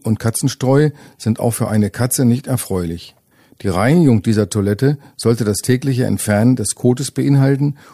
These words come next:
und das wöchentliche Austauschen des Streus. Wenn das Streu entleert ist, kann man die Plastikschale gut mit einem milden Reinigungsmittel mit einem niedrigen P-H-Wert säubern. Für schwangere Katzenhalterinnen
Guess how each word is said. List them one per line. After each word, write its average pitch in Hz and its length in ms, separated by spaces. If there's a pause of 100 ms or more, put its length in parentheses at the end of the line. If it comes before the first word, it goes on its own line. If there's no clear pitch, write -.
und 107 180
das 104 180
wöchentliche 120 580
Austauschen 113 580
des 107 120
Streus. - 580 (520)
Wenn 117 120
das 120 160
Streu 120 280
entleert 110 500
ist, 156 300 (180)
kann 117 140
man 107 120
die 107 80
Plastikschale 120 680
gut 120 260
mit 127 100
einem 110 240
milden 127 280
Reinigungsmittel 120 800 (320)
mit 208 140
einem 104 200
niedrigen 117 420
P-H-Wert 104 560
säubern. 78 540 (580)
Für 104 160
schwangere 120 520
Katzenhalterinnen 104 1040